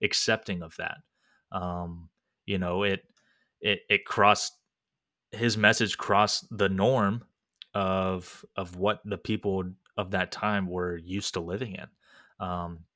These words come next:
you know, he anticipated defeat, as, uh, and he anticipated failure, especially for his disciples.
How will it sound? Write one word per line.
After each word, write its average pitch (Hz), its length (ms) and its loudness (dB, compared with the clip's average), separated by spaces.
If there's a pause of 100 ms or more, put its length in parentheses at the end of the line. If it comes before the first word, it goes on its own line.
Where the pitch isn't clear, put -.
(520)
you 107 80 2
know, 95 120 4
he 113 180 2
anticipated 101 640 0
defeat, 98 480 -8 (440)
as, 98 260 -4
uh, 92 360 0
and 107 280 -4
he 113 200 4
anticipated 98 540 0
failure, 107 360 2
especially 101 420 0
for 98 180 -2
his 90 140 -8
disciples. 95 720 -6